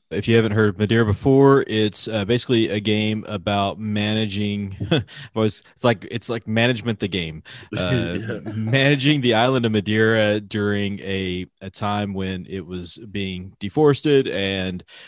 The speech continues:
Speaker 1: uh, turned into sugar and, and wine,
Speaker 2: Yeah.
Speaker 1: kind of exporting for Portugal. So you're basically trying to please the Portuguese king, getting his favor, doing different things.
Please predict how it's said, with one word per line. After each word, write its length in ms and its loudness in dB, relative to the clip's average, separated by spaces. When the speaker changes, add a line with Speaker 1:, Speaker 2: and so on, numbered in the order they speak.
Speaker 1:
uh, 160 -6
turned 240 0
into 680 -2
sugar 760 -2
and, 480 -12
and 280 -8
wine, 400 -6
Speaker 2:
Yeah. 120 -12
Speaker 1:
kind 100 -6
of 80 -6
exporting 420 -4
for 140 -12
Portugal. 560 -6
So 400 6
you're 120 0
basically 440 4
trying 380 2
to 380 0
please 240 4
the 80 0
Portuguese 720 0
king, 500 -4
getting 180 4
his 140 0
favor, 380 0
doing 180 -2
different 220 -6
things. 340 -4